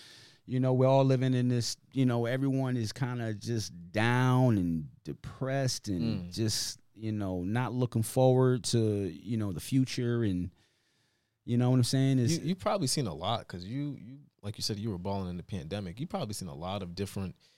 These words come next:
Speaker 2: emotions and a lot of different, you know, personal states that people go through. So my question for you is, how do you, how have you handled seeing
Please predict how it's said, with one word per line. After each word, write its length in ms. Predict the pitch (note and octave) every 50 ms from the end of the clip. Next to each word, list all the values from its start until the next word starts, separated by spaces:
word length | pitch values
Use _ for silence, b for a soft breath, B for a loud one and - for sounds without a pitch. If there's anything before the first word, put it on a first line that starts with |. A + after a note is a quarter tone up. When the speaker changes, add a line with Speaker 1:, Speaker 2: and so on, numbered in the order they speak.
| b _ -
Speaker 2:
emotions 680 | G2 F2+ F#2 G2+ G#2 A2 G#2+ - - F#2+ F#2 F#2 E2+ F2
and 100 | E2+ E2+
a 40 | E2
lot 200 | F2+ F#2+ F#2+ F#2+
of 80 | F#2
different, 380 | F2+ F#2+ - - F#2 F2 D#2+ - _
you 100 | G2+ F#2+
know, 100 | E2+ D#2
personal 460 | - - A2+ A2 G#2+ - - - -
states 420 | - - - - F#2+ G#2 - - -
that 140 | - F#2 -
people 180 | - F2+ F2
go 160 | D2+ F2 F2 F2
through. 200 | - D#2+ D#2 -
So 100 | - -
my 120 | G2 C#3
question 280 | - - E3 - - G2+
for 100 | - F#2+
you 180 | G#2 G2 F2 D2+
is, 120 | - - b b b b b b b b b -
how 220 | - D#3 D#3+ D#3+
do 80 | D3+ C3+
you, 400 | A#2+ A#2 A2+ A2 G#2 G2 F#2 -
how 120 | - D3 D#3
have 260 | D#3+ C#3+ B2 A#2 A#2+
you 120 | A2 G2 - -
handled 500 | G2 G#2 G#2+ G#2 G2 E2+ D#2+ D#2+ E2+ D#2 - - _ _
seeing 580 | - - - - B2 A#2 G#2+ G2+ G2 F#2 E2 D#2+